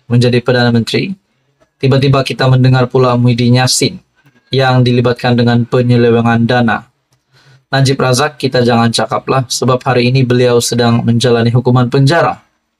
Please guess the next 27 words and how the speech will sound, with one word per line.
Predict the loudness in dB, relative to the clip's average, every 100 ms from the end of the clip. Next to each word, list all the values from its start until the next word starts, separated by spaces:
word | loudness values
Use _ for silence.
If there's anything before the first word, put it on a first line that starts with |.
| _ _ _ _ -4
Bahkan | -2 0 0 0
yang | -2
terkini | -2 -2 0 0
pula, | 0 0 0 -4 _ _ _ _ _ _ _ _
S | -4 -4 -2
P |
R | -2 0 2 2
M |
sudah | 0 0 0
membuat | 0 0 -2
keputusan | -2 -2 -2 -2 -2 -2
di | -2
mana | 0 0 0
Najib | 0 0 0 -2 -4 -4
Dishaki | -6 -2 -2 -2 -4 -6 -6 -6 -14 _ _ -20 -20 _
terima | -2 0 2 2 0 0 -4 _ _ _ _ _ _ _ _
A | -2 0 0 0 0
S | 0
enam | 0 0 0
ratus | 0 -2 -2 -2
lapan | -2 -2 -4 -4
puluh | -2 -2
satu | -2 -4 -2
juta | -2 -2 -2 -2 -2 -4 -12 _ -20 _ _
untuk | 0 0 0 0
beli | 0 2 2 2
undi | 2 2 0 -2 -8